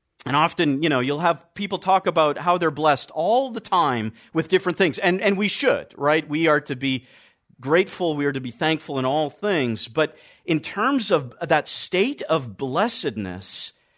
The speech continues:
John and Jesus himself connect it directly to our attitude toward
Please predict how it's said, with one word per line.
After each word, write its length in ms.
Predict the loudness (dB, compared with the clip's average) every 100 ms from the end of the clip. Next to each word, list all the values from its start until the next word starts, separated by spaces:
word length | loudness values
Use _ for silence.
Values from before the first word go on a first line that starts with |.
| _ _ _ _ _ _
John 560 | -2 2 4 4 2
and 220 | 2 0 0
Jesus 460 | -2 -2 -2 -2
himself 760 | -2 -2 2 4 4 2 -6 -20 _ _ _ _
connect 500 | -2 2 4 4 2
it 160 | -4 -6
directly 720 | -8 0 4 4 2 2 2
to 380 | 0 -2 2 4
our 160 | 2 0
attitude 600 | 0 0 0 -4 -4 -4
toward 480 | -8 -6 -4 -4 -6